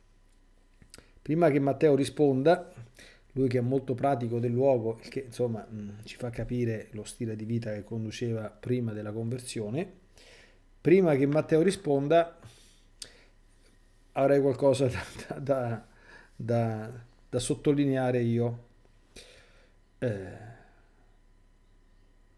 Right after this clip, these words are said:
ecco, numero uno, compare la mentalità di Pietro, che è ancora intrisa di, di,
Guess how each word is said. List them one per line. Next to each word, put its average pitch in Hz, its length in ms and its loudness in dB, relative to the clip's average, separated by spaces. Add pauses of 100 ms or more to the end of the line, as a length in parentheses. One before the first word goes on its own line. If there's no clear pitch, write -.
(520)
ecco, - 200 -14
numero 143 380 2
uno, 165 360 4
compare 120 520 -4
la 110 260 -8 (1200)
mentalità 120 500 -2
di 113 120 -4
Pietro, 117 440 -2
che 101 80 -8
è - 20 -6
ancora 107 300 -6
intrisa 117 640 -4
di, 104 240 -6
di, 98 340 -12